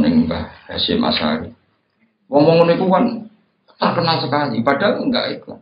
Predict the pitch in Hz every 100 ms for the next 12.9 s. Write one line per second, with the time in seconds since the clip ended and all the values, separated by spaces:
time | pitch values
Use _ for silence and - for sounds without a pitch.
0 | - 170 262 220 208 175 180 208 175 175
1 | - - - 165 156 143 131 131 127 120
2 | 107 95 120 156 127 131 110 107 113 104
3 | 110 110 107 107 131 135 - - - 113
4 | 107 107 - - 117 135 160 - - _
5 | _ _ _ _ _ _ _ _ 127 147
6 | 110 95 92 90 80 85 82 85 82 -
7 | - - _ _ _ _ _ _ _ _
8 | _ _ _ _ 82 90 95 92 87 -
9 | 107 107 - - - - 87 90 101 87
10 | - - 78 78 64 65 85 78 117 -
11 | - 92 87 87 87 85 82 80 85 82
12 | 80 69 - - 117 117 107 110 92